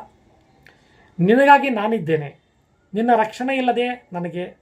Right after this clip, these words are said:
ಬೇರೆ ಕೆಲಸವಿಲ್ಲ. ಬಾಬಾ ಎಂದು ನನ್ನ ಮೇಲೆ ನಿನ್ನ ಭಾರವನ್ನು ಹಾಕು, ಆಗ ತಮಾಷೆ ನೋಡು. ನೋಡಿ, ಜಗತ್ತಿನಲ್ಲಿ ಯಾವುದೇ ಸಂತ ನೀವು ಚಿಂತೆ ಬಿಡಿ, ಇಲ್ಲಿ ಬನ್ನಿ,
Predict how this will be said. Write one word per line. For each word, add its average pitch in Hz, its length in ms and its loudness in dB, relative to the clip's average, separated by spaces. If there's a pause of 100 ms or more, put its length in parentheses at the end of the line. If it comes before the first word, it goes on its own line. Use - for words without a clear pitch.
ಬೇರೆ 160 260 -4
ಕೆಲಸವಿಲ್ಲ. 156 720 -10 (920)
ಬಾಬಾ 190 420 2
ಎಂದು 208 200 -4
ನನ್ನ 180 180 -10
ಮೇಲೆ 170 380 -10 (260)
ನಿನ್ನ 170 140 -8
ಭಾರವನ್ನು 151 400 -8
ಹಾಕು, 156 360 -14 (380)
ಆಗ 175 200 -8 (120)
ತಮಾಷೆ 165 320 -10
ನೋಡು. 139 200 -12 (520)
ನೋಡಿ, 202 300 -2 (320)
ಜಗತ್ತಿನಲ್ಲಿ 254 640 0
ಯಾವುದೇ 247 380 2
ಸಂತ 202 300 -4 (880)
ನೀವು 196 220 -2
ಚಿಂತೆ 233 360 -2
ಬಿಡಿ, 226 220 0 (540)
ಇಲ್ಲಿ 156 80 -8
ಬನ್ನಿ, 165 440 -4